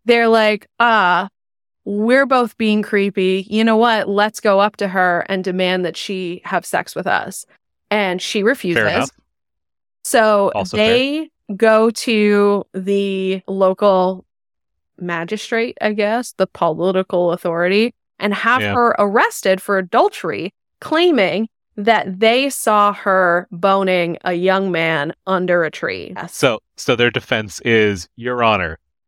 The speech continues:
Speaker 2: we were peeping on her in the bush when we totally saw her fornicating out of marriage. Seize her."
Speaker 1: Correct.
Speaker 2: Ah, the patriarchy, the good old days.
Speaker 1: They try and blackmail her for not having sex with them.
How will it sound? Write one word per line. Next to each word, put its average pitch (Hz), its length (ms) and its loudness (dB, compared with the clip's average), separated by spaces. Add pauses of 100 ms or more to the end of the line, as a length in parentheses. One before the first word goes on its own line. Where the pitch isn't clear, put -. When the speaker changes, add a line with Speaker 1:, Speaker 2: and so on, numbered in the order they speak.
(120)
Speaker 2:
we 135 120 -4
were 180 140 -2
peeping 151 380 -2
on 120 80 0
her 120 160 0
in 110 80 -8
the 95 40 -10
bush 92 460 -4 (160)
when 113 100 -10
we 135 140 -6
totally 165 560 -2
saw 127 300 2
her 127 160 -6
fornicating 120 760 -4
out 107 140 0
of 101 100 -8
marriage. 85 460 -6 (140)
Seize 113 400 -2
her." 80 380 -4
Speaker 1:
Correct. - 640 -2 (440)
Speaker 2:
Ah, 139 220 2
the 131 100 -4
patriarchy, 123 800 0
the 135 80 2
good 135 180 2
old 135 160 -2
days. 123 500 0
Speaker 1:
They 247 160 2
try 277 240 0
and 262 200 2
blackmail 208 680 2
her 180 380 -2
for 175 560 -2
not 180 380 0
having 175 560 -2
sex - 380 -4
with 156 100 -8
them. 170 480 -4